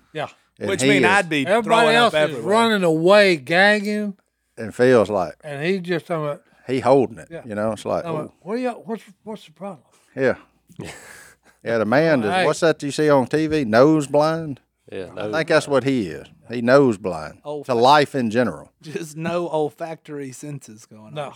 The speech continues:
Speaker 4: What was that dog we had that every morning would take a dump in the, in the boat?
Speaker 2: Trace?
Speaker 4: Yeah.
Speaker 2: I always took a dump on Jace's stuff, too. It
Speaker 4: Oh,
Speaker 2: was
Speaker 4: yeah.
Speaker 2: funny.
Speaker 3: In the boat?
Speaker 4: In
Speaker 1: Oh,
Speaker 4: the
Speaker 1: no.
Speaker 4: boat.
Speaker 1: No, he didn't like Jace.
Speaker 2: Would find Jace's stuff.
Speaker 1: Right.
Speaker 2: Mm-hmm.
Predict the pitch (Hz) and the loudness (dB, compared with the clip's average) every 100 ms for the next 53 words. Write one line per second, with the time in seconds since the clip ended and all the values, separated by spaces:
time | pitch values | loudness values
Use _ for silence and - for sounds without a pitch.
0 | _ 123 196 208 151 101 120 131 127 120 | _ -6 -6 -4 -6 -4 -2 0 -2 -4
1 | 123 127 117 104 87 110 117 104 110 113 | -4 -4 -6 -10 -6 -4 -6 -4 -2 -2
2 | 104 90 80 - 117 98 87 107 110 - | -4 -12 -16 -10 -10 -10 -4 -4 -4 -6
3 | 90 87 - - 92 85 101 101 _ _ | -14 -14 -18 -16 -14 -6 -6 -6 _ _
4 | _ _ _ - 120 135 - _ _ _ | _ _ _ -2 0 0 -4 _ _ _
5 | _ 101 85 - - 107 120 120 - 127 | _ -10 -10 -10 -2 4 6 4 4 0
6 | 113 123 120 127 107 110 123 - 90 - | 4 4 4 2 2 2 2 0 -10 -6
7 | 90 85 - 113 95 _ 101 110 85 90 | -6 -6 -6 -6 -6 _ -10 -8 -6 -4
8 | 120 143 294 320 202 143 180 262 415 - | -4 0 0 2 0 2 6 6 4 0
9 | 110 214 202 160 131 202 214 226 233 214 | -4 -2 -2 0 0 0 0 0 0 2
10 | 208 175 160 151 - _ 117 117 - 143 | 2 0 -4 -6 -8 _ 2 2 6 6
11 | 160 139 127 156 147 113 - 113 98 85 | 6 6 6 6 4 -2 -2 -2 -2 -2
12 | - - - 143 156 139 - _ _ _ | -12 -20 -10 -6 -6 -8 -18 _ _ _
13 | 117 127 151 147 139 160 160 - | -10 -4 0 0 0 -2 -4 -12